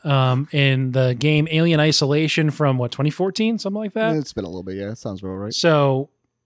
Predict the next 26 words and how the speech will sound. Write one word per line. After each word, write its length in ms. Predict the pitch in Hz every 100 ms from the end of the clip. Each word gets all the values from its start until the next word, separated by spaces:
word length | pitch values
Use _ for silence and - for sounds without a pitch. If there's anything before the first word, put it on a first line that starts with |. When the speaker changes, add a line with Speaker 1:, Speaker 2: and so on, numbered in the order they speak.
| _
Speaker 1:
that's 220 | 214 226
a 40 | 196
game 320 | 175 170 160
that 160 | 151
came 240 | - 156 147
out 180 | 139 139
and 80 |
was 140 | 139 131
really 160 | 151
popular, 520 | 139 143 131 139 131 123
but 140 | 131
just 260 | 139 127 -
in 80 | 131
case 400 | 127 120 - - _ _ _ _
you're 140 | 147 135
listening 340 | 131 - 123
and 80 | 127
you 60 |
don't 140 | 120 127
know, 180 | 160 - - - - _ _ _ _ _ _ _ _
a 80 | 196
lot 280 | 214 254
of 120 | 254 208
it 220 | 208 202 -
is 500 | 170 160 147 131 139
you 580 | 160 170 160 160 156